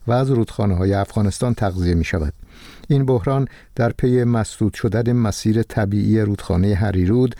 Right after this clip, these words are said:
توسط افغانستان و انحراف آب به سوی سد تازه ساخته شده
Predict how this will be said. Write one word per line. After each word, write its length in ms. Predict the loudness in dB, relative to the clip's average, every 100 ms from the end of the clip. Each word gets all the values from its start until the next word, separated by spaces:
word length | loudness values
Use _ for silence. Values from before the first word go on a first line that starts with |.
| -12 -4
توسط 480 | -2 0 -2 0
افغانستان 760 | 0 -2 -2 -2 0 0 0 -2 -6 -18 -4
و 40 | 0
انحراف 600 | 2 2 2 0 0 -2
آب 240 | 0 0 -2 -12 -4
به 80 | -4
سوی 440 | 0 0 2 2
سد 680 | -2 -2 -2 0 0 2 0 -4 -14 -4
تازه 380 | 0 2 0
ساخته 440 | -2 0 -2 -2 -4
شده 540 | -2 0 2 2 0